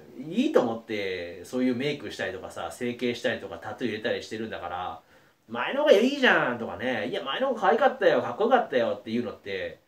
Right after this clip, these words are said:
すげえうざくねえかって思うんですよ、俺。見ててマジでう、うざいんですよね、ああいう番組。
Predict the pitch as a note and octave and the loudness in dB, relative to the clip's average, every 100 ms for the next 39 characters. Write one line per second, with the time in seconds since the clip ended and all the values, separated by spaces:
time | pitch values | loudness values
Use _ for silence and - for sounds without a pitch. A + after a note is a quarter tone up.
0 | _ - - D3+ D#3 E3 A4+ - D3 D3+ | _ -18 -14 -4 2 10 12 12 6 0
1 | D#3+ E3+ E3 G2 - B2 B2 B3 - - | 0 4 4 4 -2 -2 10 10 10 6
2 | - E3 - D3+ - - - - F#3 D#4+ | 8 8 10 8 6 -6 -10 -4 6 8
3 | F4+ B3 C#3+ D3 A3+ F#4+ F4 E3 D3+ D3+ | 8 6 4 8 10 10 8 4 4 -2
4 | D#3+ D#3+ G3+ F3+ - A2+ A#2 C3 B2+ B2 | -2 2 4 4 2 -2 2 4 4 0
5 | B2+ A#2 A2 A2+ | -2 -2 -6 -10